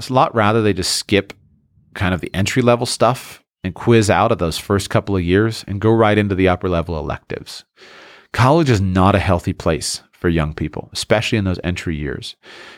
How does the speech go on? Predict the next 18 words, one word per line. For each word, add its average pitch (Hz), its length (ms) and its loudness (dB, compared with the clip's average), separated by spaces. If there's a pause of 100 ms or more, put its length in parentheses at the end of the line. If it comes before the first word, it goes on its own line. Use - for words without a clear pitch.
(120)
right? 104 240 2
It's 107 140 -2
a 104 40 4
very 120 420 4
good 113 240 0
place 107 380 2
to 104 100 -4
make 90 220 0
a 80 80 2
whole 117 260 2
lot 104 180 4
of 80 100 -4
stupid - 540 0
decisions 87 600 -2
and 78 320 -6
wreck 90 240 0
your 82 120 -6
life. 71 460 -8